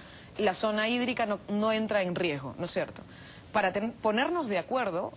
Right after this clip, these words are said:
lo que todo el mundo recomienda, vienen recomendando hace mucho tiempo y que de hecho levantó el presidente Humala cuando era candidato, es que hay que hacer un ordenamiento territorial.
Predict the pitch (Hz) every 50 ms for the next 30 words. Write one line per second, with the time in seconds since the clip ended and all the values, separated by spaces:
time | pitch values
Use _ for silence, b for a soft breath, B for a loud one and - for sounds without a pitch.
0 | - - 208 196 185 185 180 - 220 269 339 349 294 262 269 285 285 294 262 240
1 | 202 180 175 202 208 202 170 - - 175 190 233 262 277 269 - - 185 165 156
2 | 185 226 247 240 - - 170 185 220 220 - 277 - - 247 254 233 185 - -
3 | - - - 202 - 185 180 180 208 254 254 - - 226 190 - - 196 190 170
4 | 160 156 156 190 214 220 262 247 - - 175 170 180 180 - 214 190 185 190 185
5 | 185 160 147 - 156 143 143 151 180 180 214 220 233 247 220 180 156 - - 233
6 | 277 B B B B B B B - 220 - - 294 285 320 294 - 311 311 311
7 | 294 254 214 196 208 233 240 285 262 247 202 190 185 190 214 208 180 -